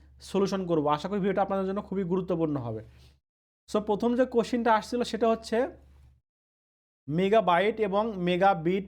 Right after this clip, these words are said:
per সেকেন্ডের মধ্যে পার্থক্য লিখুন। এটা খুবই সিম্পল কোশ্চেন। এটা হচ্ছে আমাদের, আহ, মেমোরি পার্ট যেটা আছে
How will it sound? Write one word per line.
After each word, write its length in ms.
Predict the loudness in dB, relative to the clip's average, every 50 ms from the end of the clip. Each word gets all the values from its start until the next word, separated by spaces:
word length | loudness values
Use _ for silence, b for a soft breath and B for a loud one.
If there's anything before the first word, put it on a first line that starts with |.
| -2 0
per 160 | 2 2 0
সেকেন্ডের 460 | 0 -2 -4 -2 -2 -2 -2 -2 -4
মধ্যে 200 | -4 -4 -4 -6
পার্থক্য 460 | -6 -6 -6 -6 -6 -8 -8 -4 -2
লিখুন। 420 | 0 0 0 -2 -4 -8 -8 -10 b b b b b b b
এটা 100 | -6 -6
খুবই 200 | -4 -4 -4 -4
সিম্পল 380 | -4 -4 -4 -4 -2 -2 -2 -2
কোশ্চেন। 500 | -2 -2 -4 -4 -2 -2 -2 -2 -2 -4 B B B B B B
এটা 180 | 0 2 2
হচ্ছে 160 | 2 0 -2
আমাদের, 440 | -4 -2 -2 0 0 0 -2 -2 0
আহ, 440 | 2 4 4 6 4 4 2 0 -4
মেমোরি 500 | -4 0 2 2 2 2 2 2 2 2
পার্ট 240 | 2 2 2 2 2
যেটা 260 | 0 0 2 4 4
আছে 300 | 4 2 2 0 -2